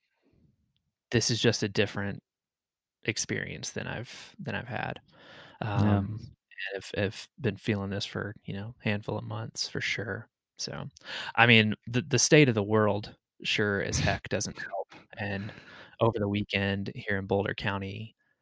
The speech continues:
Speaker 1: we've, I mean, we currently have the largest wildfire in the history of the state, and then we had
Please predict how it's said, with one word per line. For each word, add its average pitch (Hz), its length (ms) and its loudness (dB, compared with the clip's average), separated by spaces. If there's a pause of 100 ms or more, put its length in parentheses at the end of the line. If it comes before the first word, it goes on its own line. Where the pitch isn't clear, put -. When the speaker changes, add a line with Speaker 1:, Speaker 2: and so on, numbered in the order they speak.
(200)
Speaker 1:
we've, 107 200 -4 (180)
I 113 80 0
mean, 98 100 -2
we 98 120 -4
currently 110 500 4
have 98 220 2
the 98 80 0
largest 101 600 0 (320)
wildfire 104 520 2
in 98 100 -4
the 107 60 -4
history 104 320 -2
of 95 60 -6
the - 60 -12
state, 98 380 -2
and 110 120 -6
then 110 80 -2
we 113 80 -2
had 101 180 -4